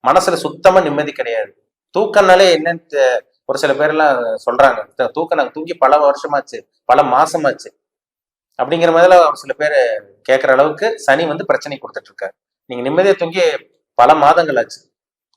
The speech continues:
ஒன்றரை வருஷத்துக்கு மேலேயே ஆயிடுச்சுன்னு சொல்லலாம். நிம்மதியான தூக்கம் கிடையாது. ஆனா இனி வரக்கூடிய காலகட்டம் பாருங்க, நீங்க நல்லா இருக்க போறீங்க. ஏன்னா உங்க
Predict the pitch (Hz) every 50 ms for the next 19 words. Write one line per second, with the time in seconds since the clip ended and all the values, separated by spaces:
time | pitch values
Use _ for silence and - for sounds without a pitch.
0 | _ _ 117 117 120 139 131 131 190 - 190 - 190 190 190 196 190 185 165 165
1 | 156 - 165 - - 151 135 131 120 - - _ _ _ _ _ _ _ _ _
2 | _ _ _ _ _ _ _ _ _ _ _ _ _ _ _ 135 143 165 180 175
3 | 180 165 - - 156 156 - 160 - 127 123 113 107 101 - - _ _ _ _
4 | _ _ _ _ _ _ _ _ _ _ _ _ _ _ _ _ 143 156 160 156
5 | 156 156 151 151 190 190 190 175 170 - - 135 139 147 - 147 - 139 - -
6 | 120 117 120 139 139 131 120 110 110 123 147 160 156 - - - 123 113 113 113
7 | 120 143 147 - 135 131 127 123 113